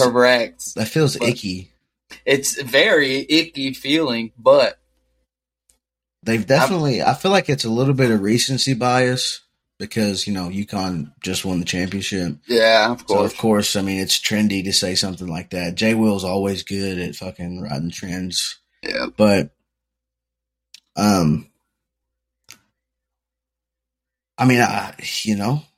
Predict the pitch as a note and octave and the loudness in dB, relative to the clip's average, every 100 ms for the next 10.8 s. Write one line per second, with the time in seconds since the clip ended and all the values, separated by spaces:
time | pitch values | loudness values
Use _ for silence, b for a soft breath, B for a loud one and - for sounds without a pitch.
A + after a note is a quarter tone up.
0 | _ - - B2+ C3 - B2 D#3 B2 G2 | _ -20 -6 -2 -2 0 0 0 -4 -2
1 | G#2+ G#2+ B2 C3+ C3 A#2+ G#2+ G#2+ A#2 G#2 | -2 2 0 0 -2 0 0 0 0 2
2 | A2+ B2+ G#2 G#2 F#2+ F#2+ G#2 G#2+ - A2 | 2 0 0 -4 -4 -4 -2 -2 -2 -4
3 | G#2 G2 A2+ A#2+ G2 F#2 F#2 A#2 C#3 - | -2 -2 -2 -2 -4 -6 -6 -6 -8 -12
4 | F#2+ F#2+ G#2 - B2 C#3 - F2+ F#2+ G#2+ | -10 -8 -6 -2 0 0 -4 -10 -10 -10
5 | _ _ _ _ - F2+ G2+ G#2 A2 A#2 | _ _ _ _ -4 0 0 2 0 -2
6 | - _ _ _ _ _ G#2+ G#2+ A2 A2+ | -12 _ _ _ _ _ 0 2 4 4
7 | A2+ A2+ A#2 G#2 A2 A2 G2+ - - - | 2 0 0 2 4 2 0 -4 -6 -10
8 | _ _ _ _ - G#2+ - G#2 G#2 G2 | _ _ _ _ -4 -2 -2 -2 0 -2
9 | - G#2+ A#2 A#2 A2 G#2 F#2+ G2+ G#2 G#2+ | -4 -2 0 0 -2 -4 -4 -6 -2 -4
10 | - G#2+ A2 G#2 G2 - G#2 | -2 -2 -2 -4 -6 -4 -4